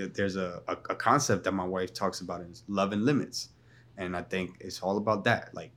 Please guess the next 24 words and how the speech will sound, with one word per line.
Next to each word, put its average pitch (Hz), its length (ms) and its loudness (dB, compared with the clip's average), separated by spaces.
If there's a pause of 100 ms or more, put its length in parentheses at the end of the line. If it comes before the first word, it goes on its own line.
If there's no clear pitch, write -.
love 95 360 2
and 117 140 2
limits. 110 300 0
I - 80 -14
love 104 180 -4
my 127 140 -2
kids, 175 380 -2 (260)
but 113 100 -4
there's 117 220 2
limits. - 460 -2 (500)
And, 95 320 0
um, 87 400 -6 (300)
that 123 260 10
right 101 260 2
there, 95 220 2
I 90 80 -2
think, 90 260 -6
is, 85 160 -10
like, 82 240 -10
a 90 80 -4
good 85 440 -4
little 87 200 -8
framework 85 580 -10
for, 80 420 -12